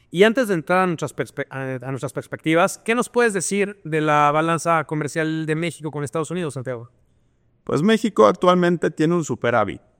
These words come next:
Speaker 2: lo que significa que exporta más a Estados Unidos de lo que le importamos. Y esto ha sido una de las principales razones por las cuales el presidente Trump ha estado presionando con aranceles.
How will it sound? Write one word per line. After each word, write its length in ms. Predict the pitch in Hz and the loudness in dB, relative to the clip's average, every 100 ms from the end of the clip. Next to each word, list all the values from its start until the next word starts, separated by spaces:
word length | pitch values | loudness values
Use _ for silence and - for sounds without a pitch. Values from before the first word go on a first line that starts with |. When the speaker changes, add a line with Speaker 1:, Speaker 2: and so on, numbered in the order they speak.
| _ _ | _ _
Speaker 2:
lo 160 | - 185 | 0 0
que 100 | 175 | 0
significa 640 | 185 175 165 170 - 165 | -2 -4 -4 -2 0 0
que 80 | - | 0
exporta 600 | 123 - - 175 175 165 | -6 -8 0 2 2 0
más 200 | 160 165 | 0 -2
a 40 | 151 | -2
Estados 360 | - 156 156 | 0 0 -2
Unidos 560 | 131 147 160 208 - - | -4 -4 -2 -4 -6 -12
de 200 | - 120 110 | -8 -6 -6
lo 240 | 110 117 | -6 -4
que 80 | 113 | -4
le 100 | 113 | -6
importamos. 760 | 113 - 110 110 104 104 - _ _ _ _ - | -6 -8 -4 -2 -4 -10 -18 _ _ _ _ -2
Y 80 | 165 | 0
esto 220 | 175 180 | 2 2
ha 20 | |
sido 440 | 160 170 175 175 - | 2 4 4 0 0
una 260 | 165 175 | 0 2
de 60 | 165 | 2
las 160 | 127 - | 2 0
principales 540 | 139 123 117 135 143 | -4 -4 -2 -2 0
razones 520 | 165 160 156 147 160 | -2 -2 -2 -2 -2
por 160 | - 117 | -4 -6
las 140 | 110 | -4
cuales 300 | - 135 135 | -2 0 0
el 100 | 117 | -4
presidente 540 | - 113 135 143 139 135 | -4 -4 -2 -4 -4 -4
Trump 360 | 139 151 180 - | 0 0 -2 -4
ha 80 | |
estado 340 | 143 - 135 160 | -4 0 0 0
presionando 720 | - 113 120 120 131 147 202 | -2 -4 -4 -4 -2 -2 -4
con 220 | - 117 | -2 -2
aranceles. 800 | 101 107 110 131 131 107 - - | 0 -2 0 0 0 0 -6 -14